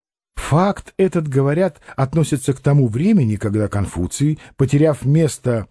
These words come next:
президента уголовной палаты в уделе Лу, удалился оттуда. Двадцать пятый.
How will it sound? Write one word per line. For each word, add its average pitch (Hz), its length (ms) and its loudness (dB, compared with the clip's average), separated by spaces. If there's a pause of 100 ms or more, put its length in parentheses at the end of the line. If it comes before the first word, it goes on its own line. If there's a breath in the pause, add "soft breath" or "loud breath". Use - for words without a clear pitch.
(120)
президента 143 680 2
уголовной 131 580 0
палаты 123 420 -2
в 110 60 -4
уделе 110 340 0
Лу, 214 360 2 (180 loud breath)
удалился 113 760 0
оттуда. 64 540 -12 (1300)
Двадцать 127 880 -4 (140)
пятый. 117 560 -2